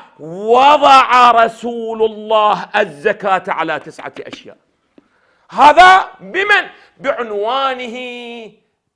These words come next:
نبي يوحى إليه، لو بعنوانه ولي للأمر لإدارة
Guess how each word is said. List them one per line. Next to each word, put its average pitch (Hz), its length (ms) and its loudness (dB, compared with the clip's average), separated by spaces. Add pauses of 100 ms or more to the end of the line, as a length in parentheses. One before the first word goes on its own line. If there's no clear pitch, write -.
(140)
نبي 170 800 -18 (400)
يوحى 202 720 -10
إليه، 233 520 -12 (360)
لو 165 260 -14
بعنوانه 160 1080 -14
ولي 156 720 -16 (400)
للأمر 143 580 -18
لإدارة 135 600 -14